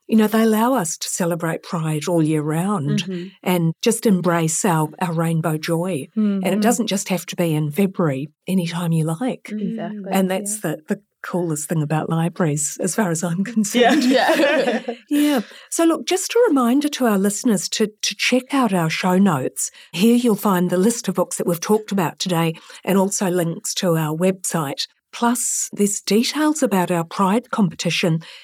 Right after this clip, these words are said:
Speaker 1: that we'll be running throughout February twenty twenty-four.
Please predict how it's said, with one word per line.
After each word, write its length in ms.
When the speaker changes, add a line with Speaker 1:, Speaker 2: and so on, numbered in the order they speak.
Speaker 1:
that 160
we'll 180
be 160
running 380
throughout 560
February 760
twenty 260
twenty-four. 800